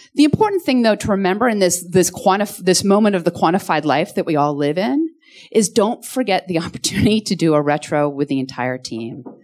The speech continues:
I think of launches as basically learning experiences again and again from the team. And I think it's often really important and powerful to bring together those cross-functional teams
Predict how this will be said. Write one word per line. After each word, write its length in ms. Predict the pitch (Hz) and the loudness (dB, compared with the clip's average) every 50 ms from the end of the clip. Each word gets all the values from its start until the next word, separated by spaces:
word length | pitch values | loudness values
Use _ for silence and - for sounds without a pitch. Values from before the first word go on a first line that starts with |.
| _ _ _ _ _ - - _ | _ _ _ _ _ -20 -10 _
I 120 | 190 208 | -6 -6
think 180 | 220 - 285 277 | -2 -2 0 0
of 120 | 269 190 | 0 0
launches 440 | 175 185 180 175 185 - 190 170 - - | 2 2 2 2 2 0 -2 -2 -2 -2
as 500 | 165 160 151 151 151 147 147 151 151 143 | -2 0 0 0 0 0 0 0 0 -2
basically 880 | - - - 196 180 180 - - 214 196 196 190 175 165 160 160 156 143 - | -6 -4 0 0 0 0 0 -2 -4 -2 0 0 2 2 4 2 2 0 -2
learning 340 | 180 170 165 165 160 160 165 | -4 -2 0 2 2 2 2
experiences 720 | 156 151 - - - 165 147 131 127 139 - - 156 139 | 0 -2 -4 -6 -6 -4 -2 -2 -4 -4 -6 -8 -10 -8
again 300 | - 143 139 151 143 139 | -8 -6 -2 -2 -2 0
and 120 | 143 135 131 | -2 -4 -4
again 320 | 135 135 139 120 123 131 | -4 -4 -4 -4 -4 -4
from 180 | 127 - - 127 | -8 -8 -10 -10
the 40 | 120 | -8
team. 360 | - - - 127 117 113 113 | -8 -8 -6 -6 -6 -4 -4
And 100 | - 156 | -2 -2
I 60 | 156 | -2
think 160 | 156 - 233 180 | -2 -2 -2 -2
it's 100 | - - | 0 0
often 320 | 143 156 - - 180 165 | 0 0 0 -2 -4 -2
really 320 | 170 175 175 170 170 160 | 0 2 4 4 4 2
important 380 | - 175 - - 190 180 - 170 | 0 -4 -2 0 0 0 0 -2
and 100 | 151 139 | -6 -6
powerful 640 | - - 165 175 185 196 - - 156 139 143 139 - - - - _ | -4 -2 0 0 0 0 -2 -2 -2 -2 -2 -4 -6 -18 -20 -12 _
to 80 | - 190 | -4 -2
bring 280 | 165 180 202 202 214 | 0 2 2 2 0
together 380 | 202 - 170 165 165 160 196 196 | -2 -2 0 0 0 2 0 0
those 180 | 185 170 156 - | 2 2 0 0
cross-functional 680 | - - 156 143 - - - 147 147 - - 151 143 | 0 0 0 0 0 -2 -6 -6 -6 -6 -6 -6 -6
teams 560 | 139 - 156 143 139 160 220 254 262 - - | -6 -4 -2 -2 0 0 -2 -2 -4 -6 -12